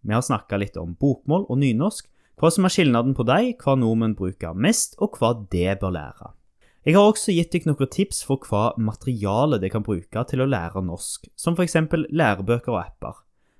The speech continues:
Men hvorfor lære norsk? Det var temaet i episode sju. Episode åtte handler om norske barne- og ungdomsbøker. Siste episode handler om skillnadene mellom norsk, svensk og dansk. Med sesong en har jeg prøvd å gi dere et lite innblikk i det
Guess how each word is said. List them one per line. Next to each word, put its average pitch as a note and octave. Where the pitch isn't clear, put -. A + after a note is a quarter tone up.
Men C3
hvorfor D#3
lære F#2
norsk? -
Det D#3
var G3+
temaet F#3
i F3+
episode B2+
sju. F2
Episode D3+
åtte F3
handler A2
om A#2
norske A#2+
barne- F#2+
og G2+
ungdomsbøker. -
Siste -
episode G3
handler D3+
om E3
skillnadene A#2
mellom C#3+
norsk, -
svensk F#3+
og E3
dansk. -
Med B2+
sesong F3
en F#3+
har D3+
jeg D3+
prøvd E3
å -
gi A2
dere -
et -
lite D3
innblikk A2+
i G2+
det A2